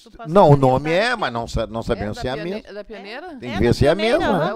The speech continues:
Speaker 1: da
Speaker 3: é.
Speaker 1: pioneira, é,
Speaker 3: Então
Speaker 1: sim.
Speaker 3: é ela mesmo.
Speaker 2: Irmã, vamos lá que eu tenho
Speaker 1: Irmã
Speaker 2: assuntos
Speaker 1: Erenice Kaiper, lá de
Speaker 2: importantes.
Speaker 1: Parobé. Irmão Pascal Silas, olha só, estava de
Speaker 3: Que
Speaker 1: aniversário
Speaker 3: bênção.
Speaker 1: ontem, né?
Speaker 2: Tá
Speaker 3: É,
Speaker 2: mais,
Speaker 3: ontem.
Speaker 2: e-, hoje o Silas está mais maduro, experiente.
Speaker 1: A irmã
Speaker 3: É.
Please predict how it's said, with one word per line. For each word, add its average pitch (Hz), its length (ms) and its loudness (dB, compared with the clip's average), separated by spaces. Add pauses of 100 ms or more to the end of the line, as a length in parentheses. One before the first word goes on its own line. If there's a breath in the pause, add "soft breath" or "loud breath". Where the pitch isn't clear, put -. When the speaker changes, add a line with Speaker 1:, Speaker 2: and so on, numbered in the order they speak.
Speaker 1:
da 214 40 -10
Speaker 3:
é. 196 40 -14
Speaker 1:
pioneira, 294 380 -10
é, 247 140 -10
Speaker 3:
Então 214 140 -10
Speaker 1:
sim. 208 40 -12
Speaker 3:
é 196 100 -14
ela 180 220 -18
mesmo. 165 260 -20
Speaker 2:
Irmã, 135 240 -4
vamos 160 280 -6
lá 170 100 0
que 170 80 -6
eu 170 60 -4
tenho 160 160 -2
Speaker 1:
Irmã 339 240 -6
Speaker 2:
assuntos 302 220 -4
Speaker 1:
Erenice 311 420 -12
Kaiper, 240 440 -10
lá 233 120 -6
de 226 80 -2
Speaker 2:
importantes. 214 180 -4
Speaker 1:
Parobé. 202 560 -12
Irmão 294 260 -10
Pascal 311 640 -10
Silas, 285 800 -16
olha 247 240 -14
só, 277 400 -12
estava 226 260 -14
de 220 60 -20
Speaker 3:
Que - 80 -16
Speaker 1:
aniversário 240 400 -14
Speaker 3:
bênção. 240 220 -14
Speaker 1:
ontem, 262 220 -20
né? 185 140 -18
Speaker 2:
Tá 98 120 -10
Speaker 3:
É, - 20 -12
Speaker 2:
mais, 123 400 -10
Speaker 3:
ontem. 220 140 -20 (360)
Speaker 2:
e-, 151 140 -4
hoje 147 300 -4
o 151 60 -6
Silas 160 380 -6
está 139 220 -6
mais 139 760 -10
maduro, 117 840 -6
experiente. 117 800 -6 (680 soft breath)
Speaker 1:
A 247 140 -12
irmã 254 220 -12
Speaker 3:
É. 262 60 -8